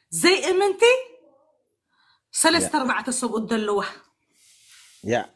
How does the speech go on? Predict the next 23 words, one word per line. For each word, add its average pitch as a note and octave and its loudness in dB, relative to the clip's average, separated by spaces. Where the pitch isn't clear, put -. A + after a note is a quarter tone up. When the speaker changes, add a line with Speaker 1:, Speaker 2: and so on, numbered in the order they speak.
Speaker 2:
ይፈልጠኒ C#3 -2
Speaker 1:
ስለዚ B3 4
Speaker 2:
እንዴ? D4 2
ይፈልጠ-፣ - -2
ኣነ F3+ -2
ይፈልጠኒ። E3+ 0
ኣነ E3 0
ብከብዲ F#3 0
ደይ F3+ 0
ሞኒን E3+ -2
ዘነዋልድ F#3 0
ብከብዲ D3 -2
ደይ A2+ 4
ዝፈልጠን። - -10
ሓንቲ C#3 0
ነራ D3+ 2
ዘፍቅራሲ C#3 -2
Speaker 1:
አ። A#3+ 0
Speaker 2:
ሓደ A#2+ -4
ግዜስ B2 -4
Speaker 1:
ጎድፎ B3+ -2
ዝዕምባባ B3 0
Speaker 2:
ታእቲካ፣ A#3+ -2